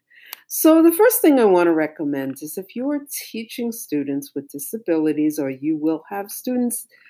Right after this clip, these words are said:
with disabilities in your classroom,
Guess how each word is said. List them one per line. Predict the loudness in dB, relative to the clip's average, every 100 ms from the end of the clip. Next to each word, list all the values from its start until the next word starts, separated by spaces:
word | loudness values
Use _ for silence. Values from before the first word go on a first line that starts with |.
| _ _
with | 0 0 0
disabilities | 0 0 2 4 6 4 0 -4 -4 0
in | 2 4
your | 2 2 -4
classroom, | -6 -6 -6 -4 -2 0 -2 -2 -6